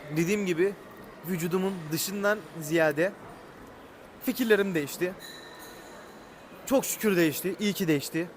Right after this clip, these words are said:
Ee, ilerleyen zamanlarda çok daha önemli şeyler açıklayacağım ama şu an zamanı değil.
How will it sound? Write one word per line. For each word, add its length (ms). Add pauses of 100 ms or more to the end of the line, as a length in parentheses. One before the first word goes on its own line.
(1300)
Ee, 600
ilerleyen 400
zamanlarda 680
çok 200
daha 120
önemli 240
şeyler 240
açıklayacağım 480
ama 180
şu 160
an 60
zamanı 360
değil. 140